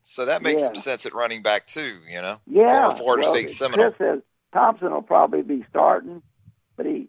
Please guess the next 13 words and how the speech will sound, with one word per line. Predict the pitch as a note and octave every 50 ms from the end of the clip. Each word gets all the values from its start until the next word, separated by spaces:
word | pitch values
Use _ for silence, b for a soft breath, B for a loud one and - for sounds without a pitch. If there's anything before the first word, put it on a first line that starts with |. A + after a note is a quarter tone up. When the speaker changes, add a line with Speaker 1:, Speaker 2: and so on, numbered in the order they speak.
| _ -
Speaker 2:
you | - E3
know, | - A2+ A2 A2 C3 C3+
Speaker 1:
Yeah. |
Speaker 2:
he, | - C#3 - - - _ _ _ _ _
he, | - C#3 - - - _ _ _ _ _ _ _ _ _ _ _ _ _
but | - - C#3+ - - - _ _ _ _ _ -
if | - - -
things | - F#3+ G3 G#3 G3 D3 C#3+
work | F3 F3 F3 E3
out | F#3 F3+ D3+ D3+
like | D#3 C#3+ -
they're | - B2+ B2 B2+ B2
ho-, | A2 D3 G3 G#3+